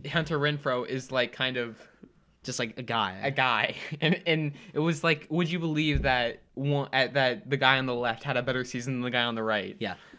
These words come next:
Speaker 2: Okay, no, can we just take a moment to talk about D K Metcalf's diet?
Speaker 1: What is, I don't know it.
Speaker 2: Have you, oh my gosh. Okay. So, <laughs> his, I can't even remember it. It's so crazy, though.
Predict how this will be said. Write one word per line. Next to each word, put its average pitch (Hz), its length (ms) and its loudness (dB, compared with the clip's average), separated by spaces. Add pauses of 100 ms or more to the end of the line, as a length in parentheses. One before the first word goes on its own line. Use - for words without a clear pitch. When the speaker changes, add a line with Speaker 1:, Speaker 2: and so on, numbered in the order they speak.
(180)
Speaker 2:
Okay, 123 180 4
no, 127 140 2
can - 180 -4
we 262 60 4
just 320 240 0
take 147 200 0
a 143 60 6
moment 117 560 0 (840)
to 139 100 2
talk 165 360 4
about 123 480 2 (440)
D 139 160 4
K 143 180 4
Metcalf's 127 400 4
diet? 95 680 -4 (340)
Speaker 1:
What 143 160 2
is, 143 180 0
I 117 80 2
don't 127 100 -4
know 117 200 -2
it. 92 140 -6
Speaker 2:
Have 170 120 6
you, 220 200 8
oh 165 160 8
my 147 160 6
gosh. 101 540 -4 (180)
Okay. 135 360 2 (580)
So, 160 460 8
<laughs> 165 160 6
his, - 640 -2 (440)
I 170 80 6
can't 262 200 10
even 196 140 12
remember 127 360 10
it. 98 140 2
It's 143 140 4
so 180 420 10
crazy, 127 560 4
though. 92 300 -6